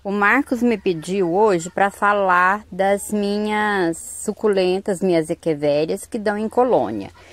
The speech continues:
Então, vou começar falando dessa mebina. Olha como que tá cheio o vaso. Olha como ela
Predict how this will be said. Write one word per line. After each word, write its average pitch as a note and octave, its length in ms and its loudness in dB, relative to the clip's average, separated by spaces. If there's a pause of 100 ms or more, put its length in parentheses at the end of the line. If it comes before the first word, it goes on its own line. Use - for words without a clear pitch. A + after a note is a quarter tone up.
(160)
Então, A#3 140 -4
vou B3 140 2
começar C4 500 2
falando A#3+ 460 4
dessa A3+ 680 4
mebina. G3+ 680 2 (600)
Olha A3 360 6
como A3+ 280 2
que G#3 140 -10
tá F#3 240 -4
cheio G3+ 540 0
o - 20 -8
vaso. D#3+ 640 2 (1040)
Olha B3+ 340 6
como A3 460 2
ela F3 580 4